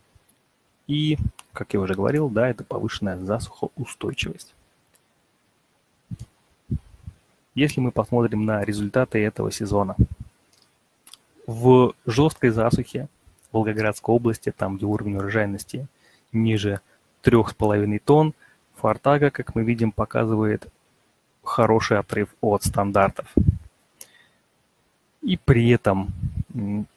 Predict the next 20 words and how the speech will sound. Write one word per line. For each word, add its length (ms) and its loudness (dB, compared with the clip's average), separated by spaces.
в 220 -2
интенсивных 720 2
условиях 560 2
Саратовской 600 0
и 40 -4
Самарской 440 2
области, 240 -2
там, 260 -2
где 80 -6
уже 400 -2
включаем 480 6
орошение, 640 2
скажем 360 -8
так, 200 -8
этот 260 -4
гибрид 340 -2
также 300 -2
показывает 540 -4
хороший 440 -2
отрыв 340 -6